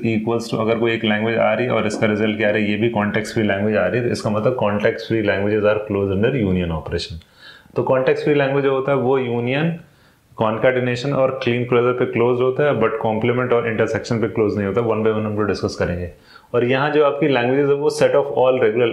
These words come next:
अ, set of all context free language, यानी हमारे पास कॉन्टेक्स्ट फ्री language का सेट है, वो सारी कॉन्टेक्स्ट फ्री languages है,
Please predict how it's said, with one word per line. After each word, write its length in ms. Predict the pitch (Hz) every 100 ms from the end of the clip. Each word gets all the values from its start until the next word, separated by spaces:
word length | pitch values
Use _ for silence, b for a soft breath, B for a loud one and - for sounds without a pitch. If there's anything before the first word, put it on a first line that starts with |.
| 117
अ, 280 | 113 113 110
set 260 | - 131
of 100 | 131 127
all 200 | 131 139
context 400 | 123 113 117 - -
free 120 | 113 98
language, 280 | 95 92 92
यानी 280 | 107 127
हमारे 340 | - 107 104 107
पास 160 | 127
कॉन्टेक्स्ट 400 | - 107 107 117
फ्री 100 | -
language 300 | 117 113 117
का 100 | -
सेट 320 | 113 - 135 170
है, 140 | 170
वो 160 | 139 104
सारी 220 | 104 107
कॉन्टेक्स्ट 380 | 113 110 113 113
फ्री 140 | 131
languages 380 | 123 123 127 131
है, 80 | 156